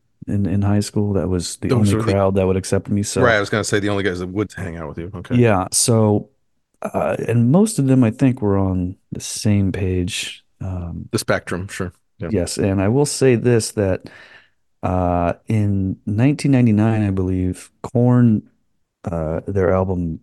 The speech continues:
Speaker 1: Issues,
Speaker 2: Sure.
Speaker 1: the lead single off that premiered on an episode of South Park.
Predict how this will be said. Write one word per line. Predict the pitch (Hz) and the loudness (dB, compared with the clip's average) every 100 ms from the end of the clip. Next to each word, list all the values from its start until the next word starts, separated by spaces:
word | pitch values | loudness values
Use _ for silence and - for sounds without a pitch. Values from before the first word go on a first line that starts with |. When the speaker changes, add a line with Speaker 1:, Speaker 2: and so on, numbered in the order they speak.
| - | 0
Speaker 1:
Issues, | 117 127 196 220 254 - - _ _ _ _ _ _ _ - | 2 4 4 4 2 -8 -14 _ _ _ _ _ _ _ -10
Speaker 2:
Sure. | - 98 | -6 0
Speaker 1:
the | 110 110 110 | 4 6 4
lead | 104 131 165 | 4 4 4
single | - 165 151 110 | 2 2 4 4
off | 95 - | 2 0
that | 101 - | -4 -4
premiered | - 110 143 156 127 | -2 4 6 6 6
on | 107 | 4
an | 101 | 2
episode | 123 123 - 123 | 0 -2 -2 0
of | 95 | 0
South | - 113 131 - | 0 0 0 0
Park. | 170 202 - | 0 0 -8